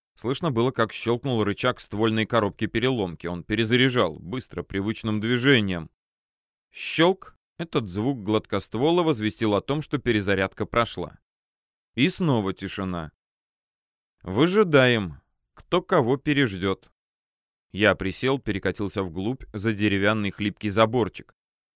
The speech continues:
Пистолет в руках. Взгляд охватывает дом и периметр. Вот. Он вынырнул первым. Очертания головы на секунду показались из укрытия. Я уже свел прицел с точкой в пространстве, палец лег на спуск, но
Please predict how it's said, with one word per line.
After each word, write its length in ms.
Пистолет 500
в 80
руках. 500
Взгляд 640
охватывает 720
дом 240
и 40
периметр. 640
Вот. 560
Он 260
вынырнул 560
первым. 460
Очертания 680
головы 380
на 120
секунду 440
показались 560
из 120
укрытия. 520
Я 220
уже 240
свел 360
прицел 440
с 120
точкой 360
в 80
пространстве, 720
палец 400
лег 240
на 140
спуск, 420
но 300